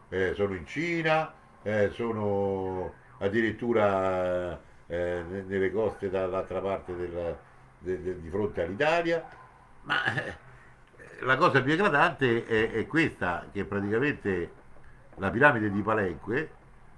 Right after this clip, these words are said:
perché, eh, in Egitto si è presupposto che le piramidi di Giza fossero, siccome ci hanno trovato dentro i faraoni, state costruite dagli egiziani come, eh, cose funerarie,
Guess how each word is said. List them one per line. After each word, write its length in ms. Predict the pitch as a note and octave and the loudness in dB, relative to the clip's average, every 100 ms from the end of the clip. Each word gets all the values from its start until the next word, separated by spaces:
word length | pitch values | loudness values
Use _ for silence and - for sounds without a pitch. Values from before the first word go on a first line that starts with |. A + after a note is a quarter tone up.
| - - - - - - - | -20 -20 -20 -20 -20 -18 -8
perché, 460 | F#2+ - G#2 G2 - | -8 -2 -2 -2 -8
eh, 320 | - F#2 F2+ F2+ | -8 -6 -4 -6
in 160 | G2 G2 | -4 -4
Egitto 420 | F#2 D3 C#3+ G#2+ | 0 -2 -2 -4
si 100 | F#2 | 0
è 100 | G2 | 0
presupposto 800 | - G2 F#2 D#2+ C3 A#2+ - G2 | 0 -6 -6 -4 -2 -2 -2 -2
che 360 | F2+ F2+ F2+ F2 | 0 -2 -2 -4
le 100 | F2+ | -4
piramidi 460 | F#2 A2 A2 F#2+ | -2 -2 -2 -4
di 180 | G2+ A#2+ | -4 -6
Giza 360 | F2 G#2 D#2+ F#2 | -6 -8 -6 -4
fossero, 500 | G2 G#2 - F2 D2+ | -4 -6 -6 -6 -6
siccome 300 | D#2+ G#2+ G2+ | -8 -6 -4
ci 80 | F2 | -4
hanno 160 | F2+ | -6
trovato 300 | F2 G2 F2 | -4 -2 -2
dentro 340 | F2+ G2+ - E2+ | -4 -6 -6 -8
i 60 | |
faraoni, 520 | E2 B2 G#2 F#2+ D#2+ C#2 - - - - | -2 0 0 -2 -6 -12 -18 -20 -20 -4
state 260 | C3 A#2+ G2+ | 2 2 2
costruite 460 | G2+ - A#2 G#2+ | -2 -2 -2 0
dagli 240 | F#2 G2 A2+ | 0 0 0
egiziani 760 | G2+ C#3 C3 A2+ G#2 G2 F2+ D#2+ - - | -2 -6 -6 -2 -2 -2 -8 -14 -20 -12
come, 300 | - A2+ G2+ | -2 2 2
eh, 320 | - G2+ F#2 F2 | 0 -2 -2 0
cose 280 | G2+ F2 | -4 -2
funerarie, 600 | E2 E2+ E2 C2+ C#2 D2+ | -4 -6 -6 -8 -10 -12